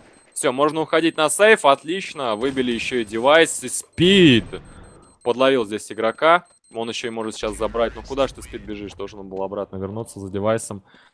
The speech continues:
Но отлично поработали здесь ревенж. Выбили аж три девайса, один при этом подобрали и все нехорошо. Можно закупаться сейчас после серии эко-раундов, после того, как парни отыгрывали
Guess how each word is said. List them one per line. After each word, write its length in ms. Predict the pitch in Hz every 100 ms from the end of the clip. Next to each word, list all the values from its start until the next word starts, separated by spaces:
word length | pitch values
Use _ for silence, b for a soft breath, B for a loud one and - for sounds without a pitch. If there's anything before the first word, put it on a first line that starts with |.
| _
Но 380 | 120 147 147 -
отлично 480 | 127 127 135 - 104
поработали 480 | 107 107 113 - 101
здесь 240 | 101 -
ревенж. 360 | 110 131 139 -
Выбили 260 | 107 104
аж 140 | 98 -
три 160 | 110
девайса, 440 | 98 98 117 123 98
один 200 | 95 92
при 140 | 98
этом 160 | - 92
подобрали 580 | 95 95 95 107 110
и 240 | 98 - 92 - - - - - _ _ _
все 120 | 113
нехорошо. 600 | 104 - 107 107 - 95 -
Можно 240 | 123 120 110
закупаться 500 | - 131 - 98 - -
сейчас 300 | - 92 92
после 480 | _ 95 - 95 92 _ _ _ _ _ -
серии 400 | - - 107 107 -
эко-раундов, 720 | 160 - 143 135 127 113 101
после 280 | - 98 -
того, 260 | 107 104
как 180 | 98 92
парни 380 | - 110 101 98
отыгрывали 720 | 95 92 107 98 98 95 95